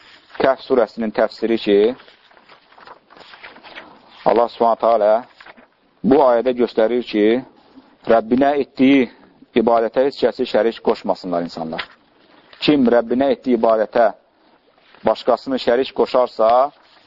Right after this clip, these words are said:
Allah Subhanahu taala həmin şəxsi də, onun etdiyi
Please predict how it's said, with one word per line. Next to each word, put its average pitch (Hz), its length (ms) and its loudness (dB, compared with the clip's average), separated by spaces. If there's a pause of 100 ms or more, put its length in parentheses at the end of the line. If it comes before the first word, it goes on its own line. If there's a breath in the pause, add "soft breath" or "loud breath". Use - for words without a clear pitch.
(180)
Allah 120 220 0
Subhanahu 120 260 -4
taala 117 180 -2
həmin 131 160 -4
şəxsi 127 400 -4
də, 117 300 2
onun 127 240 -6
etdiyi 113 440 -2